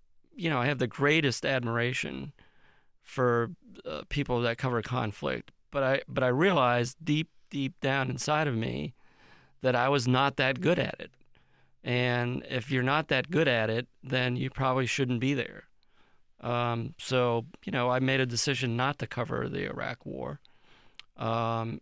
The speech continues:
and I don't regret that. I mean, it, it was just, you know, I had had a good feel for what it was like to be in a war zone twice.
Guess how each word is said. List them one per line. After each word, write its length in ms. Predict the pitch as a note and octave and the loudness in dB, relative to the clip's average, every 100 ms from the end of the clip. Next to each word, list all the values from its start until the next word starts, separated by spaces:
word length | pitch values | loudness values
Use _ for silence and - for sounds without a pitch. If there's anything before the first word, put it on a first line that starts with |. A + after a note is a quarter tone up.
| - | -2
and 140 | C3+ | 0
I 100 | C3+ | 2
don't 200 | C#3+ D3 | 0 0
regret 360 | C#3 A#2+ F#3 - | -2 0 0 0
that. 240 | - - _ _ | -4 -6 _ _
I 80 | D#3+ | -10
mean, 340 | - A#2+ B2 - | -6 -6 -6 -6
it, 180 | - C3+ - - | -4 -4 -4 -8
it 180 | C3 B2+ - _ _ - - - _ - | -6 -6 -10 _ _ -20 -20 -20 _ -4
was 220 | C3+ A#2 | -2 -2
just, 420 | C#3+ C3+ - - - - | 0 -2 -2 -8 -14 -8
you 140 | D3 | -4
know, 220 | C#3+ A#2 | 0 2
I 120 | A#2 | 2
had 100 | B2+ | 2
had 460 | A#2 C#3+ D3 D3 D3 - - - - - | 2 2 2 0 -4 -16 -20 -20 -14 -10
a 80 | |
good 260 | C#3 D3 D3 | 0 2 2
feel 580 | - - C3+ C3+ C3+ C3+ | -2 0 2 4 2 0
for 200 | - C3 | 0 0
what 160 | B2+ | 2
it 60 | B2+ | 2
was 200 | B2+ B2 | 0 0
like 220 | C3 C3 | 0 0
to 80 | C#3 | -2
be 140 | B2 | 0
in 80 | B2 | 0
a 60 | B2+ | 0
war 260 | A#2+ B2 | 0 0
zone 400 | C3 B2 A#2+ B2 | 0 0 -2 -2
twice. 680 | A#2+ - C3 C3 C#3+ - - | -4 0 0 0 -2 -8 -12